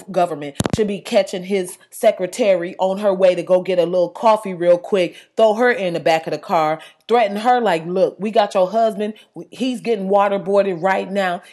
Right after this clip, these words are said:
Here's video of him getting waterboarded. Bitch, tell us everything that we need to know." And she like, "Oh my God. <gasps> Josh.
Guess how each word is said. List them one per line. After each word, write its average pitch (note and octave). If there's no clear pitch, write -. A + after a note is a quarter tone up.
Here's A#3+
video A3+
of F#3
him G3+
getting F#3
waterboarded. E3
Bitch, A#3
tell G#3+
us F#3
everything F3
that D#3+
we F3
need D#3
to E3
know." D#3+
And E3
she C#4+
like, B3+
"Oh A4
my D#4+
God. -
<gasps> -
Josh. A#4